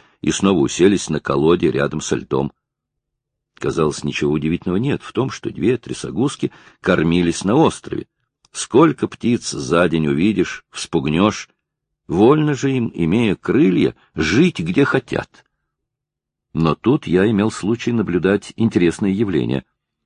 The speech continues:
Часа два я сидел на берегу притока, склонившись над дневником, а взгляд нет-нет, да и задержится на колоде, где сидели трясогузки. «Почему они так безразличны к окружающему миру?» — думал я,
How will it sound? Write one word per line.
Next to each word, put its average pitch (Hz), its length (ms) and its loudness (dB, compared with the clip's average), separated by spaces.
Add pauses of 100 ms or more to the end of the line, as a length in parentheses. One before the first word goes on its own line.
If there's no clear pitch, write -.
(320)
Часа 151 400 0
два 92 240 -2
я 62 140 -2
сидел 73 340 -2
на 65 100 -6
берегу 67 380 -2
притока, 127 500 0
склонившись 80 720 -2
над 92 200 -2
дневником, 107 540 0 (440)
а - 140 -10
взгляд 98 480 0
нет-нет, 135 560 0
да 131 100 0
и 123 80 2
задержится 117 680 0
на 113 140 4
колоде, 123 460 2
где 65 180 -2
сидели 92 380 2
трясогузки. - 720 -2 (1000)
«Почему 65 340 -8
они 101 140 0
так 101 240 -4
безразличны 104 800 -2
к - 80 -8
окружающему 107 680 -2
миру?» — 85 340 -2
думал 71 260 0
я, 120 200 4